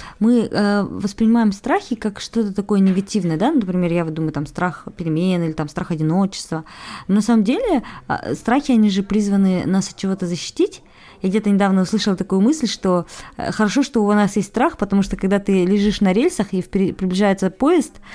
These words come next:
вот этот страх — это то, что тебя движет, да, и заставляет встать с рельсов, и потом тебя в итоге поезд не, не, не передавит. И то же самое со страхом одиночества. Мне кажется, это такой хороший страх, да, потому что он тебя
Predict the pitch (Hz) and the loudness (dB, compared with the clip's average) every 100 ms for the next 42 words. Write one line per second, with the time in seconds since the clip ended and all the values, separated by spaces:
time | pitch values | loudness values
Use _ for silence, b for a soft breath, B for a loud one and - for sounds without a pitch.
0 | B B 196 214 202 - 254 240 214 196 | B B 0 2 2 2 0 2 0 0
1 | 220 - 202 190 185 175 180 220 226 196 | -2 -2 -4 0 0 -2 0 2 2 2
2 | 170 214 233 185 175 180 185 190 196 185 | 2 2 4 2 0 0 0 2 2 0
3 | - 214 196 190 226 240 220 - - 175 | 0 -2 -2 0 0 0 -4 -4 -6 -6
4 | 196 196 180 175 190 185 196 180 175 180 | -2 -2 -2 -4 -2 -2 0 0 2 -2
5 | 175 175 175 170 180 175 190 180 180 156 | 0 0 -2 0 -2 -2 -2 -2 -2 -2
6 | 156 B B B B 190 240 247 247 208 | -6 B B B B -2 -2 2 2 2
7 | - - 226 214 196 196 294 - - 214 | -2 -4 0 0 2 2 0 -2 -2 0
8 | 202 214 214 202 190 190 202 190 B B | 2 0 0 -4 -2 -2 0 0 B B
9 | B B - 214 226 262 - 202 226 330 | B B -4 0 2 2 0 -4 0 0
10 | 403 233 247 220 214 214 208 220 226 196 | 2 0 0 0 0 0 0 2 0 2
11 | 202 190 | 2 0